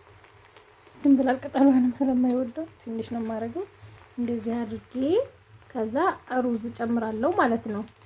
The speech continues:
ከዛ እንግዲህ ሀባይብ እንደዚህ አድርገን ጨርሰናል ማለት ነው። ይሄ ፍን ብሎ ለሠላሳ ደቂቃ የሚሆን ይብሰል ማለት ነው። እንትኑንም ቀንሼዋለሁ። እዚህ ጋር እንደምታዩት አንድ ቁጥር ላይ ነው ያረኩት፣ ያኔ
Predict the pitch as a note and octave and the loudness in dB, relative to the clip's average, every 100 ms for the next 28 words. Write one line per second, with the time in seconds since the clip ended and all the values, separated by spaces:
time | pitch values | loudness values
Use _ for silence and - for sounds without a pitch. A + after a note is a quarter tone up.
0 | - - _ _ C#4+ C#4+ D#4 E4+ D#4 D4+ | -20 -20 _ _ 2 4 6 4 4 4
1 | D#4+ D4 C#4+ D#4 B3 A#3+ A#3 B3 A#3+ A#3 | 4 4 4 4 2 0 0 0 -2 -4
2 | G#3+ A#3 C4+ C4+ C#4 D4+ D#4+ D4 C#4+ C#4 | -4 -2 0 -2 -2 0 0 2 2 2
3 | C4+ C4+ C#4 C4 B3+ C4 F4 G#4 - _ | 2 0 -2 0 2 4 2 2 -6 _
4 | _ _ B3+ B3 A#3+ D4+ D#4+ - - - | _ _ -2 0 2 0 -4 -14 -10 0
5 | B3+ B3 B3 C#4 G#4+ - _ - - - | 2 4 4 4 4 -2 _ -20 -8 0
6 | - - A#3 A#3 A#3+ A3+ B3+ A#3+ B3 B3 | 0 0 -2 -2 -2 0 0 -2 -2 0
7 | B3 C#4 G4 - - _ - B3+ A#3 - | 0 0 -2 -4 -10 _ -12 -8 -6 -6
8 | B3+ D#4+ C#4 C4 D4+ F4+ - - - B3+ | -6 -2 -4 -4 -4 -6 -8 -20 -4 -2
9 | C4 A#3+ A#3+ C4+ A#3+ B3 A#3+ - B3 A3+ | 0 2 2 0 -2 -4 -6 -6 -6 -6
10 | A#3+ A#3 A#3 A#3+ B3 B3 A#3 - B3 D4 | -10 -8 -4 -4 -4 -10 -12 -10 -8 -8
11 | - _ _ _ _ _ _ _ _ _ | -10 _ _ _ _ _ _ _ _ _
12 | - B3 A#3 B3 - A#3 A3+ A#3 A#3 A#3 | -8 -6 -8 -12 -12 -8 -6 -6 -6 -8
13 | A3+ - - - - - - - - - | -8 -14 -20 -20 -20 -20 -20 -20 -20 -16
14 | B3+ A#3+ | -10 -8